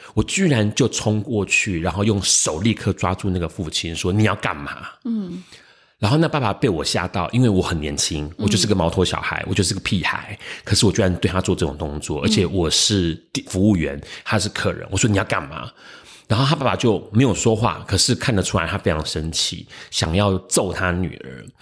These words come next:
Speaker 1: 然后我接下来下一句话我说：“可乐打翻了，我再给你们一杯就是了，这东西不值得你去打你女儿。”
Speaker 2: 嗯。
Speaker 1: 我才十七岁，会讲出这种话来，
Speaker 2: 嗯。
Speaker 1: 很奇怪。然后，可是那时候我就是不知道哪来的勇气，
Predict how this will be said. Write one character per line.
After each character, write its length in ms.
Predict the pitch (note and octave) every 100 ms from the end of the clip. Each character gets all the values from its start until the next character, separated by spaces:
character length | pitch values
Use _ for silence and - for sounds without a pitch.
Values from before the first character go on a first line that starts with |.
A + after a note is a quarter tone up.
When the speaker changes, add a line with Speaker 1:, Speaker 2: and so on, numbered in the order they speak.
| - - - -
Speaker 1:
然 140 | G2+
后 100 | C3
我 220 | G#2 D#2+
接 160 | - A#2+
下 140 | -
来 80 | F2+
下 120 | G2+
一 60 | F2+
句 140 | G2
话 160 | F2 F#2
我 160 | E2
说 420 | E2+ - F#2 E2+ F#2 - -
：“可 160 | - G2
乐 140 | B2
打 280 | A#2+ F2 D2+
翻 280 | - F2 E2+
了， 240 | F2 - - _ _ _ _ _
我 100 | -
再 100 | F2
给 160 | A2 G2
你 120 | F2
们 120 | E2
一 80 | D#2+
杯 220 | - E2
就 140 | D2+ D#2+
是 340 | E2 - - E2+
了， 200 | - - _ _ _ _ _
这 140 | - A2
东 180 | G2+ G2+
西 400 | - F#2 F2+ G2+ - _
不 100 | -
值 180 | A#2+ F#2
得 140 | D#2+ E2
你 100 | D2+
去 80 |
打 160 | F2+ E2
你 120 | E2
女 160 | E2 D#2
儿。” 280 | A1 D2 - - -
Speaker 2:
嗯。 320 | G#3+ F3+ E3 F3 - - _
Speaker 1:
我 100 | A#2
才 100 | E3+
十 120 | -
七 180 | D3 F#3
岁， 280 | F#3 B3 E3
会 140 | -
讲 120 | - -
出 60 |
这 200 | D#3 G3
种 120 | D#3 A#2+
话 180 | G3 D#3+
来， 180 | C3+ A#2+
Speaker 2:
嗯。 300 | D3 - -
Speaker 1:
很 160 | D#3
奇 200 | C#3+ - C#3
怪。 340 | G3+ G3+ D3
然 120 | A#2+
后， 200 | B2 F#3 - -
可 100 | -
是 100 | E3+
那 80 | F3+
时 120 | E3+
候 80 | D#3+
我 80 | G#2+
就 100 | B2
是 180 | - C3+ - -
不 80 | F3+
知 60 |
道 120 | E3+
哪 140 | C3 F#2+
来 100 | F2+
的 60 |
勇 200 | F2+ D#2+ D#2
气， 380 | - - E2+